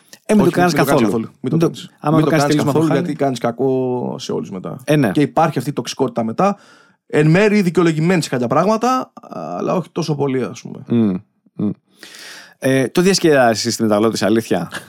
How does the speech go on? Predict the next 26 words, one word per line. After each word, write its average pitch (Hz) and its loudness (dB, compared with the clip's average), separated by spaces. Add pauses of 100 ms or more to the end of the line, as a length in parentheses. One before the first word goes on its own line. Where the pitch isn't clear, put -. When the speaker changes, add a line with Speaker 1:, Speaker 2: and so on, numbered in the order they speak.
(180)
Speaker 2:
<laughs> - -20
Speaker 1:
Για 143 0
πες. 107 -4
Speaker 2:
Ε, 135 -2 (2000)
κοίτα, 139 0
μ' 127 -2
αρέσει 151 0
πάρα 139 2
πολύ. 92 -8 (840)
Βέβαια, 190 0
επειδή 139 0
το 151 -2
θέλω 160 0
πάρα 127 2
πολύ 120 -2
και 139 -4
από 127 -4
μικρός 127 -2
το 123 0
ήθελα, 156 0
είναι 160 -4
αγχωτικό 147 -2
για 127 -2
μένα 110 -4
κάποιες 98 -10
φορές. - -10